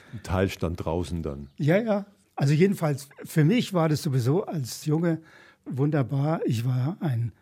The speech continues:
Speaker 2: Filou. Ich hab Schwierigkeiten in der Schule gehabt und hatte den Kopf immer woanders.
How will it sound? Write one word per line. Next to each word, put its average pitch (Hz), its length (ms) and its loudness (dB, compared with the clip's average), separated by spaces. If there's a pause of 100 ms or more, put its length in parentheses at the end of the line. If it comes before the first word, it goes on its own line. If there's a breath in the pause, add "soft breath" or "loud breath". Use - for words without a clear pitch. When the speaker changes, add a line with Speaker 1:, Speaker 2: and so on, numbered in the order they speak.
Speaker 2:
Filou. 180 640 2
Ich - 240 -4
hab 135 100 -2 (380)
Schwierigkeiten 143 640 0
in 131 60 2
der 123 120 0
Schule 185 300 0
gehabt 147 400 0
und 147 180 -2
hatte 135 240 -6 (360 loud breath)
den 143 120 0
Kopf 139 320 -2
immer 139 300 0
woanders. 151 580 -2